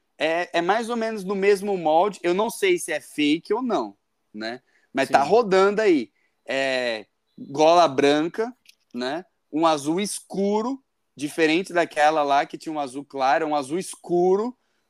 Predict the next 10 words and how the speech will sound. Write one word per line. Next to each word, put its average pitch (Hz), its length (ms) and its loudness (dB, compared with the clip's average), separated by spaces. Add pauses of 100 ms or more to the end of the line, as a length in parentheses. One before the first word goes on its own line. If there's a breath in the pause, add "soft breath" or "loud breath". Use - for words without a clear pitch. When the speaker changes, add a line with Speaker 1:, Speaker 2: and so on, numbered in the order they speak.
(100)
Speaker 1:
com 170 120 0
a 170 100 4
cruz 175 260 -2
de - 80 -20
Savoia, 139 580 0
gola 139 320 0
branca 139 520 -6
e - 20 -12
tal. 139 320 2
Enfim, 165 480 -6